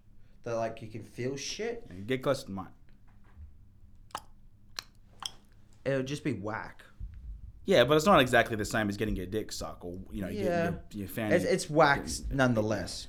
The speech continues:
Speaker 2: You know, 'cause it's like, it's not just supposed to be simulated. It's just like, if you fuck someone in V R,
Speaker 1: So
Speaker 2: it doesn't
Speaker 1: it,
Speaker 2: actually count as losing your
Speaker 1: so
Speaker 2: virginity,
Speaker 1: really
Speaker 2: does it?
Speaker 1: it's just V R porn. There must be something more complicated to it because I feel like there's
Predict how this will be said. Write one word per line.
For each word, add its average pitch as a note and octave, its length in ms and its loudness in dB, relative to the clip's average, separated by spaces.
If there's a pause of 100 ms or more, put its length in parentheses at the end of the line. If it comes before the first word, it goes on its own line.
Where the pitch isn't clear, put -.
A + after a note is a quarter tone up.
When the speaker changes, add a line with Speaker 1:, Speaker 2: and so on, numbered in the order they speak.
(100)
Speaker 2:
You D#3 80 0
know, C#3 260 6
'cause D3 140 4
it's D3 180 4
like, C#3+ 320 6
it's D3+ 160 0
not F3 180 6
just D3+ 160 2
supposed C3+ 220 4
to B2+ 40 -8
be B2 120 0
simulated. F#2 640 -2
It's B2 160 -4
just C#3 160 -6
like, B2 240 2
if B2 180 -4
you C3+ 60 -2
fuck E3 260 4
someone B2+ 300 2
in G#2+ 100 0
V G#2 100 2
R, G2+ 40 4
Speaker 1:
So F2+ 240 6
Speaker 2:
it G2+ 80 -4
doesn't D3+ 180 6
Speaker 1:
it, D3+ 40 8
Speaker 2:
actually D3 180 2
count A#2 260 2
as G#2 140 -2
losing A2 320 0
your G2+ 120 2
Speaker 1:
so D3 120 4
Speaker 2:
virginity, C3 260 2
Speaker 1:
really D3+ 220 6
Speaker 2:
does C3+ 80 0
it? A#2 40 0
Speaker 1:
it's A2+ 120 -6
just A2 260 -8
V G#2+ 340 -4
R G2 220 -4
porn. G#2+ 300 -8
There A#2 80 -4
must F3 260 -2
be B2+ 80 -2
something G#2+ 380 -2
more G2+ 240 -4
complicated F#2+ 640 -10
to G2 140 -8
it F#2+ 80 -10
because A2+ 200 -6
I A#2 80 0
feel C#3 180 0
like A#2+ 200 2
there's A2 280 -6